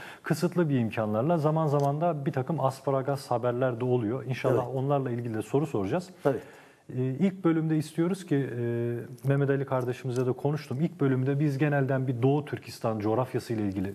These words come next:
Speaker 1: bir sohbet edelim. Daha sonra o bölgedeki,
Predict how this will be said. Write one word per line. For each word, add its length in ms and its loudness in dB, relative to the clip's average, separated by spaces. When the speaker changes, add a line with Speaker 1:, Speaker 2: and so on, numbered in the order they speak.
Speaker 1:
bir 80 2
sohbet 420 -2
edelim. 240 0
Daha 180 4
sonra 220 0
o 220 2
bölgedeki, 640 0